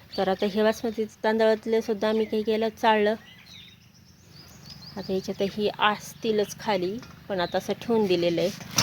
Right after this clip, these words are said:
आता माझं राहिलेलं आहे दळण, आणि एवढंसं दळण मला खूप दिवस जातं. काही नाही, मी तीन किलोच दळून आणत असते, कारण कधी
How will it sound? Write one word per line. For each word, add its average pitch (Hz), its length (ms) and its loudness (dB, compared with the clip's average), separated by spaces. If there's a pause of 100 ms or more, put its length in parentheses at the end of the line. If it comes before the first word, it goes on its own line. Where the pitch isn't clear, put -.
(300)
आता 220 220 4
माझं 180 240 2
राहिलेलं 170 380 2
आहे 175 280 -2
दळण, 165 380 -2 (880)
आणि 208 240 0
एवढंसं 208 360 4
दळण 196 240 4
मला 185 160 0 (100)
खूप 226 320 4
दिवस 180 380 2
जातं. 170 220 -2 (840)
काही 208 140 -4
नाही, 202 140 -4
मी 196 120 -2 (460)
तीन 196 160 2
किलोच 190 400 0
दळून 185 320 -2
आणत 170 280 -4
असते, 180 260 -8
कारण 175 520 -6
कधी 180 440 0